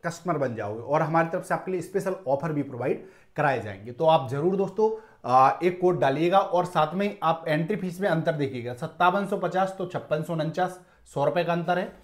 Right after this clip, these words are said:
यहाँ पर अट्ठाईस सौ पचहत्तर तो यहाँ पर दोस्तों सत्ताईस सौ उनचास, लगभग एक सौ पच्चीस रुपए का अंतर है। उनतीस सौ निन्यानवे तो आप यहाँ पर देखोगे सत्ताईस सौ उनचास, लगभग ढाई सौ रुपए का अंतर है। तो आप समझ सकते हो कितनी कम एंट्री फीस हम ले रहे हैं आपसे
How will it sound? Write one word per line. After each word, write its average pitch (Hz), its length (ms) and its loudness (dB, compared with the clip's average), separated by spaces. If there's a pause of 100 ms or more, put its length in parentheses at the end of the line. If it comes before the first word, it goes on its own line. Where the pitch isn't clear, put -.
(260)
यहाँ 165 140 2
पर 190 100 2
अट्ठाईस 180 440 0
सौ 208 60 -4
पचहत्तर 196 520 -2 (220)
तो 190 160 2
यहाँ 160 220 2
पर 175 140 0
दोस्तों 175 240 -4
सत्ताईस 165 480 -2
सौ 170 60 -2
उनचास, 147 420 -2
लगभग 160 420 0
एक 147 160 -6
सौ - 80 -14
पच्चीस 165 340 -8
रुपए 175 200 -2
का 175 80 2
अंतर 175 240 0
है। 208 180 -4 (320)
उनतीस 190 440 -2
सौ 233 100 2
निन्यानवे 170 520 2 (340)
तो 175 60 4
आप 170 160 6
यहाँ 175 140 0
पर 170 120 -2
देखोगे 156 400 -2 (220)
सत्ताईस 139 580 -2
सौ 190 80 -4 (140)
उनचास, 120 600 -4
लगभग 185 480 4
ढाई 135 200 -2
सौ 127 140 -6
रुपए 131 180 -2
का 135 100 -6
अंतर 127 240 -4
है। 185 80 0 (300)
तो 185 60 4
आप 175 100 0
समझ 180 220 -4
सकते 196 260 -4
हो 220 60 2
कितनी 196 320 -4
कम 175 240 -2
एंट्री 156 280 -6
फीस 170 240 -6
हम 165 200 -6
ले 113 160 -4
रहे 180 120 2
हैं 185 80 4
आपसे 233 280 -4